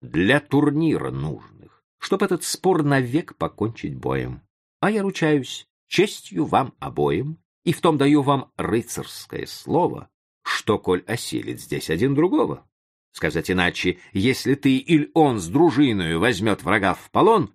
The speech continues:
убьёт его или сгонит за межу, Эмилией его я награжу. Раз он так щедро одарён судьбою, ристалище же здесь я вам устрою. Как верно то,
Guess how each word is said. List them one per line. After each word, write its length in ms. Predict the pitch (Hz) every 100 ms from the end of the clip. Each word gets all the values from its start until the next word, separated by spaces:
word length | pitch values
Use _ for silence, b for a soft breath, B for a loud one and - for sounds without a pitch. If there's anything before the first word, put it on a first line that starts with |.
| -
убьёт 540 | 208 147 165 196 185
его 280 | 175 170 170
или 240 | - 190 139
сгонит 540 | 98 95 175 143 120
за 120 | 117
межу, 460 | 113 156 240 139 - _ -
Эмилией 1120 | 127 180 147 160 196 180 175 165 165 165 170 -
его 600 | 147 65 - 76 101 - - _
я 320 | 71 69 76 76
награжу. 600 | 65 62 57 - - - - _ _ _ _ _ _ -
Раз 260 | 78 95
он 100 | 78
так 160 | 76 69
щедро 440 | - 78 78 65
одарён 340 | 62 62 76 69
судьбою, 640 | - 60 - 65 58 - _ _ _ _ _
ристалище 960 | 123 147 - - 226 185 101 - - 76
же 300 | 69 78 82
здесь 640 | 73 85 107 170 - - -
я 240 | 80 82
вам 340 | - 73 55
устрою. 680 | - - - - 64 - - _ _ _ _ _ _ -
Как 180 | 156
верно 320 | 175 165 165 160
то, 320 | 190 185